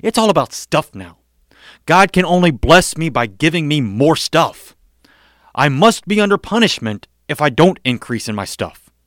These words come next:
But is it the sheer increase of stuff that means God's favor is being shown to you? God has not gifted everyone in the same way. He has not gifted everyone for the priesthood or the public ministry.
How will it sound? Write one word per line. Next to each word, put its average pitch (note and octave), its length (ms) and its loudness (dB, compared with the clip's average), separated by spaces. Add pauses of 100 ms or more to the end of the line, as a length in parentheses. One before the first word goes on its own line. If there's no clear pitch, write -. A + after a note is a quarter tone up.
(960)
But B2 160 -6
is E3 180 -4
it G3 140 -2
the B2+ 100 -4
sheer D#3 460 -4
increase C3+ 600 -4
of F#2 80 -12
stuff - 640 0 (760)
that B2 140 -4
means C3 280 0
God's A#2+ 300 0
favor B2+ 400 -2
is A#2+ 100 -6
being B2 220 -2
shown B2+ 260 -4
to C3 80 -6
you? C#3+ 280 -6 (1900)
God E3 200 6
has D3 100 2
not C#3+ 220 -2
gifted C#3 300 0
everyone A2+ 500 -2 (640)
in B2 120 -2
the A#2+ 80 0
same G#2 300 -4
way. F2+ 240 -8
He G3+ 80 2
has G#3+ 120 4
not G3 140 -2
gifted F#3 280 2
everyone B2 480 2 (160)
for D#3 160 -2
the C3+ 60 -4
priesthood D#3+ 520 0
or D3 140 0
the C#3 80 -2
public B2+ 320 -6
ministry. B2+ 480 -6